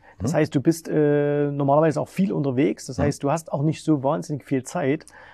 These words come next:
Speaker 2: Ja.
Speaker 1: ähm, für deinen Börsenhandel und deswegen, ähm, zwei Fragen daraus. Erstens, besch-, beschreib mal deine Art von Handel, also welche Strategien machst du so?
Speaker 2: Mhm.
Speaker 1: Und dann, wie viel Zeit brauchst du dafür, um diese Strategien dann auch umzusetzen?
Speaker 2: Ich würd sagen, im groben Schnitt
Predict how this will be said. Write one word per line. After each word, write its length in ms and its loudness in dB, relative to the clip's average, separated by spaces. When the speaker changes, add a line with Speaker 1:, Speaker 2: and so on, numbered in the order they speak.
Speaker 2:
Ja. 260 4
Speaker 1:
ähm, 180 0
für 120 -4
deinen 240 -2
Börsenhandel 640 -4
und 100 -2
deswegen, 400 0
ähm, 640 -4
zwei 180 -4
Fragen 300 4
daraus. 200 2
Erstens, 380 -4
besch-, 240 -4
beschreib 340 -2
mal 120 -2
deine 220 2
Art 180 -2
von 160 -4
Handel, 200 0
also 220 -2
welche 300 0
Strategien 440 -2
machst 300 -2
du 80 -2
so? 380 -2
Speaker 2:
Mhm. 220 -2
Speaker 1:
Und 160 2
dann, 260 0
wie 120 -2
viel 120 -4
Zeit 300 -6
brauchst 340 0
du 60 -2
dafür, 340 2
um 200 2
diese 200 0
Strategien 460 -2
dann 120 -4
auch 120 -6
umzusetzen? 640 -6
Speaker 2:
Ich 340 -2
würd 260 4
sagen, 300 6
im 220 0
groben 560 4
Schnitt 580 0